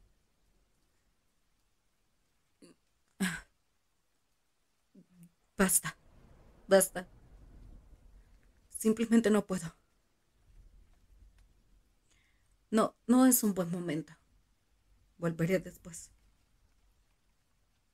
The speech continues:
Creo que volveré más tarde.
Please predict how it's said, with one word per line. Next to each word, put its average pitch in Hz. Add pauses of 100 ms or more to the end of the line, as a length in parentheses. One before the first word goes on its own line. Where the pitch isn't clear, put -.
(360)
Creo 208
que 190 (800)
volveré 185
más 196
tarde. 165